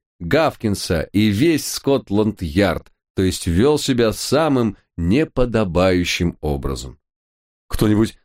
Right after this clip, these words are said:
остановит эту сумасшедшую?" неслось мне вслед, а матрос-шимпанзе, не снижая скорости, вылетел на нос яхты, ловко карабкаясь по бушприту. "Майкл, что случилось?"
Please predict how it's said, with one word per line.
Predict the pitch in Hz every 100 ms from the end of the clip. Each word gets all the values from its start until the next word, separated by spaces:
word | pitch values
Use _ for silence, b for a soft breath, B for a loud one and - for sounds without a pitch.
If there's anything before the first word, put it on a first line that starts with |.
| -
остановит | 113 - 135 131 185 196 131
эту | 113 113
сумасшедшую?" | - 120 143 156 123 78 - 85 80 76 b b
неслось | 90 85 104 98 -
мне | 85 85
вслед, | - 101 131 - - _ -
а | 104
матрос-шимпанзе, | 104 104 - 104 85 - - 101 90 101 104 98 131 156 - b
не | - 123
снижая | 147 123 117 98 101
скорости, | 95 - 165 151 - 147 143 - _
вылетел | - 101 147 113 82 90
на | 85 90
нос | 92 92
яхты, | 131 165 160 - 151 131 _ _
ловко | 90 95 135 147 - 123
карабкаясь | - 95 95 98 - 95 - - _ _
по | 104
бушприту. | 95 98 - 87 78 - - _ _ _ _ _ _ _ _ _
"Майкл, | 85 120 113 82 73 _ _ _
что | - - 110
случилось?" | - 127 - 120 76 - -